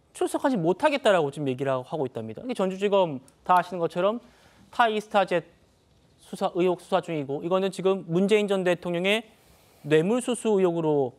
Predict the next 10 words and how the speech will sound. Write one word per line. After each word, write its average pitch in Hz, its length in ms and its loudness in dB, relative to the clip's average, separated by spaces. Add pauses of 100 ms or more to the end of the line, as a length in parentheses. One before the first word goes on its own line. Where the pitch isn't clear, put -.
(140)
번져 175 340 4
있는 180 180 0
상태인데, 147 720 -2 (640)
왜 247 160 6
못 262 140 2
나가느냐? 185 600 2 (1200)
지금, 214 300 0 (840)
어, 175 500 2 (360)
두 190 180 -2
번이나, 214 640 4